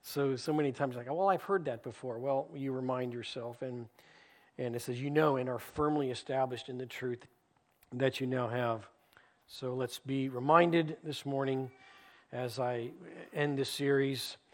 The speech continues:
um, and let's pray, and then let's dive into the text that we have for this morning. Father, Holy Spirit, we ask that, um,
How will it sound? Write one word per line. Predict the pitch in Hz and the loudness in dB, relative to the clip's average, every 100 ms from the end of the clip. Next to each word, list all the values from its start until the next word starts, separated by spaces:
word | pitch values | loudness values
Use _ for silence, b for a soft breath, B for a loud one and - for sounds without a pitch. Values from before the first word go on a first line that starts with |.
| B B B B _ _ 131 113 | B B B B _ _ -14 -10
um, | 117 113 123 - | -10 -10 -12 -6
and | 127 123 | -4 -2
let's | 127 127 - | -4 -4 -8
pray, | - 135 131 135 131 | -4 0 2 2 0
and | 139 120 | -2 -8
then | 120 123 | -6 -6
let's | 120 - | -8 -8
dive | 117 117 110 | -6 -6 -8
into | 113 - | -12 -12
the | 117 | -14
text | 113 123 120 - - - 143 | -8 -6 -6 -8 -14 -16 -16
that | 120 - | -14 -12
we | 113 | -10
have | 120 - | -8 -10
for | 123 | -14
this | - - | -14 -14
morning. | 143 143 113 | -14 -14 -2
Father, | 139 135 139 123 _ _ b b b b | 2 2 0 -6 _ _ b b b b
Holy | - 147 135 | 0 0 0
Spirit, | - 139 139 131 - _ _ _ _ _ _ _ _ _ _ _ B B B B B B B B _ B B B B B B 180 | -2 2 2 0 -6 _ _ _ _ _ _ _ _ _ _ _ B B B B B B B B _ B B B B B B -10
we | 156 165 | 0 4
ask | 143 123 - | 4 2 -2
that, | 135 131 - 139 | -10 -10 -12 -12
um, | 127 120 120 | -12 -12 -14